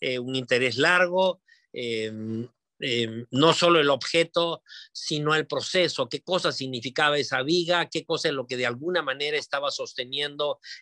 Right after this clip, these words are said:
esa viga en esa, en esa casa. Igualmente, eh, mi tránsito,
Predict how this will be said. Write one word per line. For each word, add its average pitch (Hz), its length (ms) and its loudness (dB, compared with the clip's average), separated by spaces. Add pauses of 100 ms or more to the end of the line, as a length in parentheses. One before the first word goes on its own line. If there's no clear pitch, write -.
esa 143 320 2
viga 143 640 0 (420)
en 135 160 -4
esa, 135 520 0 (100)
en 131 160 -6
esa 135 300 -2
casa. 156 520 0 (300)
Igualmente, 170 1040 0
eh, 135 380 -2
mi 156 220 2
tránsito, 175 840 4